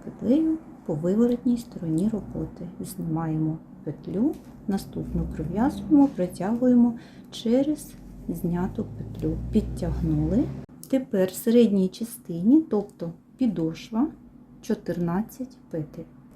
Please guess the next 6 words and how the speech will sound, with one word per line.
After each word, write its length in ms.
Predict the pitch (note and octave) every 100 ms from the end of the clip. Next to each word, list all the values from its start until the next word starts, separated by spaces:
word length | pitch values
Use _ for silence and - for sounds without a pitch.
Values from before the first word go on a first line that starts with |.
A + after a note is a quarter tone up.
| - - - -
Продовжуємо 680 | B3 A#3 G3+ F3+ F#3 F3+ F3+
в'язати 520 | G3+ G3+ F3 D#3+ F3
чотирнадцять 840 | - A3 - G3+ F#3+ D#3+ - D#3+
середніх 520 | - G3+ F#3 E3+ E3 -
петель, 360 | - D#3 - B3 - - - - - - - - - - - _ - - - - -
прибираючи 960 | A3 G#3+ A#3+ G3 E3+ F3 G#3+ - D#4